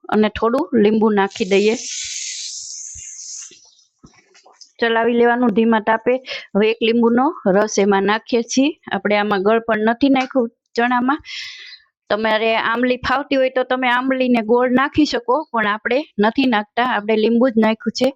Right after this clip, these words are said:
અને તમે જોઈ શકો છો ખૂબ સરસ આપણા ચડીને તૈયાર થઈ ગયા છે. હવે બધા રોટલા કરી અને પછી તમને સર્વ કરીને બતાવું.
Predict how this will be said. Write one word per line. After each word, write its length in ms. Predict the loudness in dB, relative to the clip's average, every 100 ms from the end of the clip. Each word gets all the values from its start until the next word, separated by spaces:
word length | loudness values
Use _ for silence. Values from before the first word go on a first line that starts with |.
| -6 -14 -4
અને 200 | 0 0
તમે 280 | -2 -2 -2 -4 -2
જોઈ 220 | 2 2
શકો 300 | 0 -4 -2 -2
છો 160 | 0 -2 -2
ખૂબ 200 | 0 0
સરસ 360 | 2 0 0 -2
આપણા 340 | -2 -2 -4 -6 -20 -20 _
ચડીને 400 | -4 -2 0 0
તૈયાર 340 | 0 2 2 0
થઈ 160 | 0 0
ગયા 260 | 0 0
છે. 80 | 0
હવે 180 | 0 0
બધા 280 | 0 2 2
રોટલા 400 | 2 2 0 -2 0
કરી 280 | -2 -2 -6 _ -12 -8
અને 180 | -2 0
પછી 360 | 0 -2 -2 -2
તમને 260 | 0 0 0
સર્વ 300 | -2 -2 -4
કરીને 400 | -4 0 2 2
બતાવું. 500 | 0 0 0 2 0